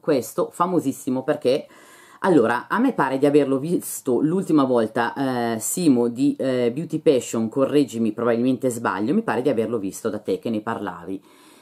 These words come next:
E, eh, essendo appunto, eh, in, ehm, avanscoperta per cercare qualche novità, c'era, e questo era l'unico colore presente, l'ho preso lì poi, perché quest'inverno,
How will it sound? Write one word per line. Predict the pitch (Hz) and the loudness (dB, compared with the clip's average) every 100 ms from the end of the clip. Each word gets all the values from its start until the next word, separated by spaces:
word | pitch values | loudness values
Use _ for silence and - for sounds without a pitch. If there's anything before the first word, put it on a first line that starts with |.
| _ | _
E, | 269 233 | 2 4
eh, | 156 147 131 127 117 110 110 104 98 87 78 - - - | 2 0 0 -2 -2 -2 -4 -4 -4 -4 -6 -10 -14 -6
essendo | 151 - 220 113 | -2 2 4 4
appunto, | 113 - 131 98 107 101 | 0 0 0 0 -2 -2
eh, | 107 113 101 95 87 90 - | -2 -4 -4 -6 -6 -8 -10
in, | - 131 117 107 | -4 -2 0 0
ehm, | 104 92 87 82 78 73 - - - | -2 -4 -6 -10 -14 -18 -20 -20 -8
avanscoperta | 123 143 139 - 123 123 - 110 | -2 -2 -2 -4 -2 -2 -4 -8
per | 120 - | -6 -4
cercare | 135 180 139 | -4 -4 -4
qualche | 95 139 - | -2 -2 -2
novità, | 104 147 175 98 101 - - - _ _ | -4 -4 -6 -4 -6 -8 -20 -20 _ _
c'era, | - 214 160 - | 2 2 2 -2
e | 156 | 0
questo | 208 - | 0 2
era | 170 | 0
l'unico | 147 165 160 151 | 0 2 0 0
colore | 139 123 107 | 0 0 0
presente, | 104 143 107 92 87 135 160 - _ _ _ - | 0 0 0 -8 -6 -2 -2 -4 _ _ _ -2
l'ho | 190 123 - | 2 2 0
preso | 117 98 101 117 - | -4 -4 -2 -4 -2
lì | 143 135 | -2 -2
poi, | 104 98 90 | 0 -2 -2
perché | 92 180 - - | -2 -2 0 -2
quest'inverno, | - 165 - 285 127 95 87 101 113 151 | 0 -2 2 2 2 0 -2 -4 -2 -2